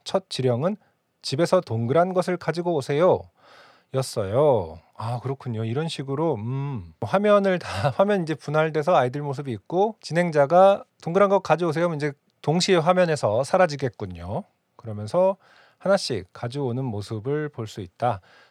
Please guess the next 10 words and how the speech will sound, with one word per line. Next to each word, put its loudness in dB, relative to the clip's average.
굉장히 -6
귀여울 0
것 -4
같습니다. -6
휴지도 4
갖고 0
오고 -2
햇반도 2
갖고 -4
오고 2